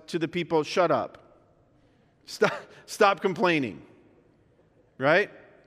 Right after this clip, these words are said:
But then God says in the very next verse,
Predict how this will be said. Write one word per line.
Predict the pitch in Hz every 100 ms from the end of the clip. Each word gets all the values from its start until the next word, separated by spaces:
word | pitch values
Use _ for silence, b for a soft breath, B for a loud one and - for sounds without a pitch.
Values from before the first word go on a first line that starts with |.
| -
But | 180
then | 220 233
God | 214 220 220
says | - 233 214 202
in |
the | 196
very | 180 220 214
next | 202 -
verse, | 190 247 185 196 - -